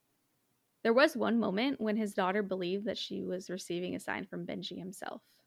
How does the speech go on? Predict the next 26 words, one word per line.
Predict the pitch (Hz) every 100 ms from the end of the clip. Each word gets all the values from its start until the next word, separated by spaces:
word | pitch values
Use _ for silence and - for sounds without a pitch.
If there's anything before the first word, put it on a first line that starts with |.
| _ _ _ _ _ _ _ _
She | - 247
remembered | 226 220 285
that | 277 214
one | 202
day | 202 240
her | 233
family | 226 196 190
had | 196
been | 185
driving | 185 180 202 208
home, | 196 170 175
but | -
they | 190
were | 190
forced | 190 185 202
to | -
take | 196
a | 190
detour | 185 180 - -
due | - 208
to | 202
an | 180
accident | 180 - - 214
and | -
became | - - -
lost. | - - 220 - - -